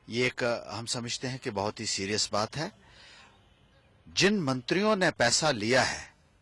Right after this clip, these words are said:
उनके नाम जो है वो बाहर आने चाहिए।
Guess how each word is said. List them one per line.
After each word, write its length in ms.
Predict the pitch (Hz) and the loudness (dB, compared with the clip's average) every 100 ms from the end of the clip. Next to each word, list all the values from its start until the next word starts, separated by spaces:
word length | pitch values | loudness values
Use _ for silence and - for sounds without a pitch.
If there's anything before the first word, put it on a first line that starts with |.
| _ - - _ - | _ -20 -20 _ -6
उनके 340 | 175 185 196 170 | -6 0 2 2
नाम 420 | 104 110 151 175 | 2 4 4 2
जो 160 | 143 139 | 0 0
है 160 | 139 | 2
वो 120 | 139 107 | -2 -2
बाहर 300 | 90 120 131 | -2 0 0
आने 220 | 131 156 | 0 0
चाहिए। 340 | - 170 202 | 0 0 0